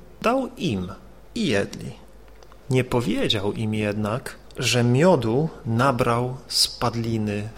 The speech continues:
lwa. Potem jego ojciec poszedł do tej kobiety i Samson wyprawił tam wesele. Tak bowiem zwykli czynić młodzieńcy. Tutaj to słowo wesele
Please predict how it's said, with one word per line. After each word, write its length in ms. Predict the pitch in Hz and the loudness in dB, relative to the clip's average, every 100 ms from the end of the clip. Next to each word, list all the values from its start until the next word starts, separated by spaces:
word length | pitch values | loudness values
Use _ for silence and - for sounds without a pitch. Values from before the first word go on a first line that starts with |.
| - | -8
lwa. 320 | 104 104 - - - - - - - - - - - - - - - | -6 -6 -8 -14 -20 -20 -20 -20 -20 -20 -20 -20 -20 -20 -20 -8 0
Potem 440 | 220 120 127 180 160 - | 2 4 4 2 0 -2
jego 300 | 131 117 123 | 2 4 4
ojciec 500 | 135 160 185 202 - | 6 4 6 2 2
poszedł 420 | - 139 - 139 | 0 2 2 2
do 120 | 127 127 | 2 2
tej 180 | 127 | 2
kobiety 640 | 123 135 127 208 - - - - - - - | 0 0 2 2 2 -6 -12 -14 -20 -20 -4
i 100 | 147 | 2
Samson 760 | 131 - 254 190 - 120 120 135 - - - - | 4 4 4 4 4 2 0 -2 -6 -18 -14 -2
wyprawił 720 | 127 131 - 160 151 147 143 | -2 0 2 2 2 0 -2
tam 380 | 135 120 127 131 | 0 0 -2 -6
wesele. 640 | 120 120 113 - 101 - - - - - - - - - | -4 -2 0 0 -2 -6 -12 -16 -20 -20 -20 -20 -10 2
Tak 200 | 214 156 | 2 4
bowiem 400 | 151 143 151 143 | 6 6 6 4
zwykli 520 | - 135 143 147 170 | 4 4 2 2 2
czynić 680 | - 294 160 101 - - - - - - - 131 | 2 2 2 2 0 -4 -4 -14 -18 -14 -6 2
młodzieńcy. 800 | 131 120 120 101 - - - - - - - - - - - | 4 4 4 2 -2 -6 -8 -12 -16 -20 -20 -20 -20 -14 -6
Tutaj 260 | 147 147 | 0 0
to 120 | 139 | 2
słowo 480 | 135 - 151 147 139 | 2 4 4 6 4
wesele 800 | 123 127 120 - 143 123 110 131 | 4 2 4 6 6 4 2 0